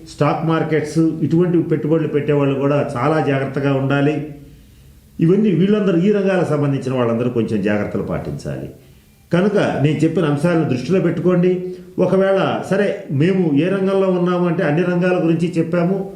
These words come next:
కొన్ని రంగాలు కనుక మిస్ అయ్యే అవకాశం ఉంది. కనుక ఏ రంగంలో ఉన్న వాళ్ళైనా సరే కొన్ని పరిహారాలు పాటించేటట్లయితే ఈ సంవత్సరం ఈ రెండో నెంబర్ వ్యక్తులకి చాలా అద్భుతంగా ఉంటుంది. రెండో నెంబర్ వ్యక్తులు ఈ సంవత్సరం చాలా గొప్ప స్థితికి వెళతారు.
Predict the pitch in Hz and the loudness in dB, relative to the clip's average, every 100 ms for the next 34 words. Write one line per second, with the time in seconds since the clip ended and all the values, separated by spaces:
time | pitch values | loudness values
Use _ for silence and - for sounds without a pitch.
0 | - 185 190 180 185 208 165 175 165 156 | 0 2 2 2 2 2 2 0 0 0
1 | 139 180 175 139 139 185 180 180 180 190 | 0 0 0 0 0 -2 0 0 0 0
2 | 175 - - - - - - - 185 214 | -2 -6 -14 -18 -20 -20 -20 -4 0 2
3 | 202 165 208 240 240 233 214 202 196 185 | 2 2 2 2 2 2 2 2 2 2
4 | 180 180 180 - - 196 208 - 151 190 | 0 0 0 0 2 2 0 0 0 2
5 | 208 240 233 208 160 147 151 160 143 123 | 2 2 2 0 0 -2 0 0 0 0
6 | 120 - 123 95 - - - 131 139 135 | -2 0 0 0 -4 -12 -6 -2 0 0
7 | 147 - 165 117 82 - - - - 127 | -2 0 0 0 -4 -8 -16 -16 -2 0
8 | 123 120 147 160 147 139 127 120 139 120 | 2 2 2 2 2 2 2 0 -2 -4
9 | - 117 160 190 139 123 135 107 98 87 | -6 -2 0 2 0 0 -2 -2 -2 -4
10 | 85 78 78 - - - 117 151 180 180 | -6 -10 -12 -16 -20 -6 0 2 2 2
11 | 170 160 156 - 160 147 139 143 147 156 | 2 2 0 0 0 0 0 0 0 -2
12 | 151 - - - - - - - 139 156 | -2 -8 -14 -20 -20 -20 -10 -2 0 2
13 | 139 143 143 185 175 165 165 165 165 175 | 2 0 0 0 0 0 0 0 0 -2
14 | 175 190 190 | 0 0 -2